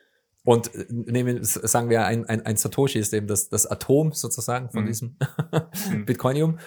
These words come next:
Speaker 1: Und der Prozess von einer Transaktion ist eben zwei verschieden große oder mehrere, äh, <laughs> so viele wie es braucht, Münzen oder, oder Barren oder wie auch immer man sich das vorstellen will,
Speaker 2: Mhm.
Speaker 1: einzuschmelzen und neue zu machen.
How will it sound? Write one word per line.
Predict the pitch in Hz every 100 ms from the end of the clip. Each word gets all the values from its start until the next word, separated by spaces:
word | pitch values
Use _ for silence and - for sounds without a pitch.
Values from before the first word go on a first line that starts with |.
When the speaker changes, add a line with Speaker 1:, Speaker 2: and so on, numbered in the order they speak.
| -
Speaker 1:
Und | - 143 135 -
der | 135
Prozess | - 131 131 - 196 - - -
von | - 127
einer | 123 123
Transaktion | 123 117 113 - 135 147 139
ist | 131 180 - - - - - _ -
eben | 123 120 113 113 - _ _
zwei | - 143 147
verschieden | 156 131 - 185 160
große | 117 139 151 135 123 123 -
oder | 143
mehrere, | 107 101 139 135 135 135 -
äh, | 110 104 107 - 151 -
<laughs> |
so | - 120
viele | 139 123
wie | 117
es | 113
braucht, | - 143 - - - - -
Münzen | 117 147 208 - 240 - 151
oder, | 113 101 101
oder | 98
Barren | 92 113 151 151 151
oder | 104
wie | 107
auch | 110
immer | 117 120
man | 110
sich | 110 104
das | 107
vorstellen | - 123 117 117
will, | 131
Speaker 2:
Mhm. | 113 107 -
Speaker 1:
einzuschmelzen | 143 180 185 - 151 165 185 - 185
und | - 120
neue | 113 113
zu | -
machen. | - - -